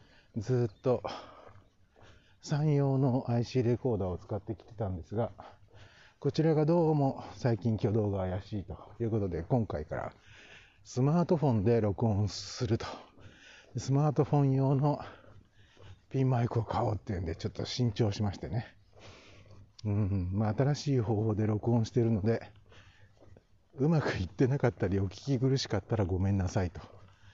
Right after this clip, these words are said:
いうところですが。はあ。まあ、なんだかんだでフレ、フレディオは、昨年は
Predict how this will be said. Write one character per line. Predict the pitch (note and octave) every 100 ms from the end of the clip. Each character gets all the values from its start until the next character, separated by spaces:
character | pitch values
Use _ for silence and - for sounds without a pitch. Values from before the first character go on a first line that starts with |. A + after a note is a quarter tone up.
| - - - _ -
い | F#2+
う |
と | G#2 G2
こ | G#2+
ろ | G2
で | F2+
す | G#2
が。 | -
は | - - - - - - - - - - - _ - - - - _ G2+ - - - - _
あ。 | G#2+ A2+ G#2 G#2 F#2+ F2 - - - _ _ _ - - - - - - - - - - -
ま | B2
あ、 |
な | A#2
ん | C3+
だ | D3
か | D#3+
ん |
だ | C3+
で | G2+ F2+
フ | B2
レ、 | C#3+ D#3
フ | - C#3+
レ | D3+
デ | C3+
ィ | G#2
オ |
は、 | D#2 D#2 - - - -
昨 | A2 A#2+
年 | B2 B2+
は | A#2